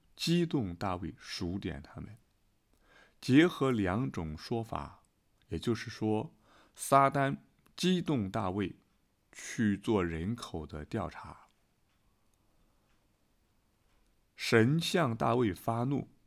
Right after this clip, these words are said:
就没有阻止大卫，允许大卫去做这一件事情，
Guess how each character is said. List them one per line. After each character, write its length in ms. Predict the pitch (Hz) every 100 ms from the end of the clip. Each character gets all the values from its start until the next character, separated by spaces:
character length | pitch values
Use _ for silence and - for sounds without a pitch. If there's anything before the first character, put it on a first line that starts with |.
| _ -
就 220 | 165 135
没 160 | 95 104
有 160 | 101
阻 420 | - - 98 135
止 260 | 165 101 82
大 240 | 98 92
卫， 220 | 85 80 -
允 380 | 104 110 131 185
许 320 | - - 90
大 240 | - 95 92
卫 280 | 95 - _ _ _
去 300 | - - 104
做 280 | 85 117 90
这 120 | 85
一 120 | 80 80
件 220 | 87 78
事 160 | -
情， 160 | -